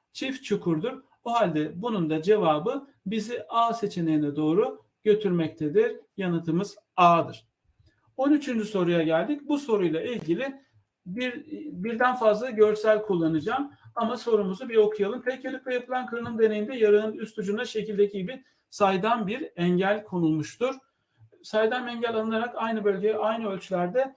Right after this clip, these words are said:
mat bir engel yerleştirilirse niceliklerden hangileri değişir diyor.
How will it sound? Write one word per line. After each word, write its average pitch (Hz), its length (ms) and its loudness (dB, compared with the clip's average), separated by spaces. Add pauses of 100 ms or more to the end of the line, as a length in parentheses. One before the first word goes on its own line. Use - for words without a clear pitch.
(200)
mat 226 400 -2
bir 185 100 -8
engel 180 460 -2
yerleştirilirse 170 1000 -2 (240)
niceliklerden 208 760 0
hangileri 226 720 0 (220)
değişir 202 460 2
diyor. 170 300 2